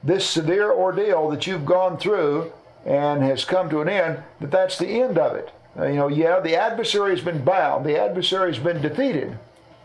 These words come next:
uh, but, uh, ad-, there will be more adversaries. There will be, there will be more to come.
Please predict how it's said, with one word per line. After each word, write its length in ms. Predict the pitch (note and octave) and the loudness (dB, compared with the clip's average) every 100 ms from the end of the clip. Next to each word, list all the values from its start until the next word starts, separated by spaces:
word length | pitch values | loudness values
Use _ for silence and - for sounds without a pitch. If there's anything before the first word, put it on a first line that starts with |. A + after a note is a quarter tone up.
| - - - - - - - - | -20 -20 -20 -20 -20 -20 -12 -2
uh, 240 | C#3+ C#3+ | 0 0
but, 400 | C#3+ D#3+ E3 E3 | 2 2 0 -4
uh, 300 | F3+ D#3 F3 | -4 -2 0
ad-, 380 | F3 D#3+ D#3 D#3+ | 0 0 -2 -2
there 160 | E3 E3+ | 0 0
will 160 | D#3+ | 0
be 120 | C#3+ | 0
more 300 | C#3+ F3+ F3+ | 0 2 2
adversaries. 680 | C3+ B2+ A#2+ C3 B2 B2 A2+ - | 2 -2 -2 -2 0 -4 -8 -4
There 140 | C#3 C#3 | -2 0
will 100 | C#3 | 0
be, 200 | C#3+ C#3 | 0 -2
there 220 | - C#3 | -2 -2
will 100 | C#3+ | 0
be 160 | C#3+ C#3 | -2 0
more 240 | C3+ C3+ | 2 2
to 80 | B2+ | 0
come. 460 | B2+ G3 D#3 A#2 | 0 2 2 -2